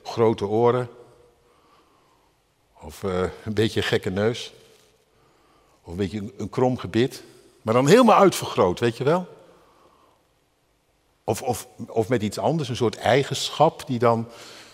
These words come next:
door iemand in die karikatuur naar voren wordt gehaald. Hoe zou je dat vinden? En dan die week daarna ook weer. En dat iedereen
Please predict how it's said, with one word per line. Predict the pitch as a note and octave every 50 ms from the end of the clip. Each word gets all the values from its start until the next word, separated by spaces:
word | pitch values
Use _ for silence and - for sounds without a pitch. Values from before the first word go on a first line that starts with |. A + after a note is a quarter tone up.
| - _ _ _ _ _ _ _ _
door | _ G#2+ A2 A#2+
iemand | B2 A#2+ A#2+ B2 A2+ A2+ A2 - - - - - - _ _ _ _ _
in | _ - - B2 B2+ B2+
die | A#2 A2+
karikatuur | G#2+ - A#2 G#2+ G#2+ - A2 G2 - - C#3+ C#3+ C#3+ C#3+ D3 C#3+ - - - - - _ _ _ _ _ _ _ _ _ _ _ _ _ _ _
naar | - G2+
voren | - - B2+ B2 C3+ C3+ B2
wordt | A#2+ B2+ B2
gehaald. | - - A#2 G2 A2 A#2+ B2 C#3+ C#3+ - - - - _ _ _ _ _ _ _ _ _ _ _ _ _ _ _ _ _ _ _ - -
Hoe | - -
zou | D#3+ D3+
je | C#3
dat | C#3+ C#3 -
vinden? | - - D#3+ C#3+ G2+ F#2+ A#2 C#3+ - _ _ _ _ _ _ _ _ _ _ _ _ _ _ _ _ _ _ _
En | - G#2+
dan | G#2+ A#2+
die | A2+ A2 G#2+
week | A#2 A#2 A2+ A2+ -
daarna | G#2+ G2 G2+ G2 F2+ F2 E2 - - _ _ _ _
ook | - F#2+ G2+ G2 -
weer. | - B2 B2+ C#3+ D#3+ E3 - - - - _ _ _ _ _ _
En | - G#2+ G2+
dat | G#2 G2 -
iedereen | - E3 D3+ D#3+ D3+ D3+ D3+ D3 D3 D3 D3 C#3 -